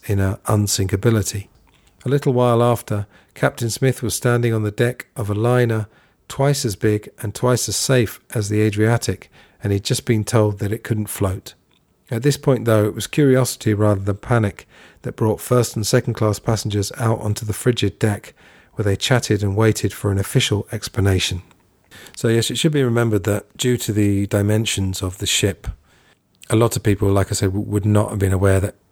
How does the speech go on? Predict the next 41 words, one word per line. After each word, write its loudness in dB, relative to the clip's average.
anything 2
was -4
happening, -4
and, 0
uh, 0
some 0
may 2
have 0
already 0
gone -2
to -8
sleep -2
or -4
were 0
on 2
the 4
way 2
to -8
going 0
to -6
sleep. -4
One, 0
uh, 2
mild 2
criticism 0
of 0
the 2
Night -2
to -4
Remember 0
film 2
from -4
nineteen -2
fifty-eight, -2
and -2
I 0
understand 0
why 2
they -2
did -4
this. -8